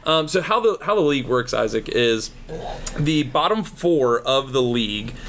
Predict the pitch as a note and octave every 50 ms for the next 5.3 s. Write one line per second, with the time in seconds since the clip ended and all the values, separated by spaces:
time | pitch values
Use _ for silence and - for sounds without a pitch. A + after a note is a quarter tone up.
0 | - - - - - - - - C#3 C3 C#3+ D3 - E3 E3 E3+ E3+ D#3 B2+ C3
1 | B2+ - - - - F3 D3+ B2+ G#2+ - - - - - - C#3+ - - D#3 C#3+
2 | C#3 D#3 E3 D#3 D#3 - - D3+ B2+ A2+ G2+ G2 F#2+ G2 G#2 - - - - -
3 | - - B2 C#3 E3 E3+ C#3+ - D#3 C#3 C#3 D#3+ D#3+ D#3 D3+ - - E3 D3+ B2
4 | A2 G#2+ G#2+ A2 - - - - C3+ C3 B2+ B2 - - A#2+ A2 G#2 G#2 G2 -
5 | - - - A#1 A#1 -